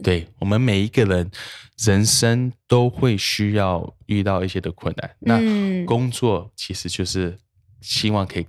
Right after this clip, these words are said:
Speaker 1: 带给我们一些，呃，我们会觉得，可能会觉得是鸟事啊也好，当下你真的会觉得是鸟事，但是
Speaker 2: 嗯。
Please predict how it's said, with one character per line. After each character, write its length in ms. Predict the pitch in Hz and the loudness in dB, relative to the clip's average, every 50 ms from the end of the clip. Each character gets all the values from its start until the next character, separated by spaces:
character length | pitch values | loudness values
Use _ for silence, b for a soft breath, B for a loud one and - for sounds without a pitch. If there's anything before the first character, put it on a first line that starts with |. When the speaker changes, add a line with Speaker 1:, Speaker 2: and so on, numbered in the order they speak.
| - | -2
Speaker 1:
带 140 | - 117 107 | 0 0 0
给 100 | - 98 | 0 -2
我 80 | 87 85 | -4 -4
们 120 | - 82 | -4 -6
一 60 | 92 | -6
些， 300 | 90 - - 90 90 110 B B B B B B B B B - | -6 -4 -4 -4 -4 -4 B B B B B B B B B -6
呃， 320 | 90 87 85 82 80 78 - - - - _ _ _ - | -4 -4 -2 -4 -4 -6 -10 -12 -16 -20 _ _ _ -2
我 100 | 110 107 | 0 2
们 80 | 110 | 2
会 100 | 123 147 | 2 2
觉 120 | 139 - 110 | 2 4 2
得， 100 | 107 104 | 2 0
可 100 | - 107 | 0 -2
能 100 | 92 90 | -2 0
会 100 | 113 120 | 0 0
觉 100 | - 107 | 2 0
得 80 | 92 | 0
是 100 | 90 104 | 0 0
鸟 260 | 104 101 95 90 85 85 | -2 -2 -4 -4 -4 -4
事 260 | - - - 117 117 | -2 0 2 2 2
啊 300 | 110 98 95 95 92 90 | 2 2 2 0 -2 -2
也 200 | 90 90 87 92 | -4 -4 -4 -4
好， 260 | 92 - - 90 90 90 | -4 -4 -4 -6 -6 -2
当 220 | - 135 143 156 | 0 0 0 2
下 120 | 156 180 120 | 2 2 0
你 80 | 95 | 2
真 100 | - 107 | 0 0
的 80 | 113 107 | 0 2
会 160 | 101 107 101 | 2 0 0
觉 120 | 92 95 | 0 0
得 60 | 87 82 | -2 -2
是 300 | - - 98 92 90 82 87 87 | -2 0 0 0 0 -2 -4 -8
鸟 140 | 85 - 95 - | -10 -10 -8 -6
事， 280 | - - - 90 - - - | -6 -4 -4 -4 -6 -4 0
但 180 | - 110 110 117 | 2 2 4 4
是 240 | 113 110 107 104 98 | 4 4 4 2 2
Speaker 2:
嗯。 240 | 95 92 92 95 | 0 -2 -4 -6